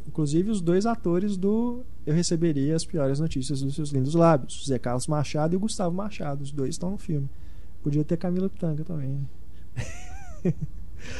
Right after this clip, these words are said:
Bom, e também me lembrei aqui do Houve Uma Vez Dois Verões, do Jorge Furtado, que também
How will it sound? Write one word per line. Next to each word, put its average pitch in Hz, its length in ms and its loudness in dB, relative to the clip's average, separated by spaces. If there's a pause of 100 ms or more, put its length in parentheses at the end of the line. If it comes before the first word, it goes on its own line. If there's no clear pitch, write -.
(340)
Bom, 170 280 8
e 156 80 4
também 240 300 6
me 214 100 6
lembrei 196 340 8
aqui 170 200 4
do 226 160 2
Houve 202 260 10
Uma 226 180 4
Vez 160 220 4
Dois 165 200 6
Verões, 175 400 4
do 151 80 2
Jorge 135 260 2
Furtado, 165 560 2 (560)
que - 100 -4
também 202 540 2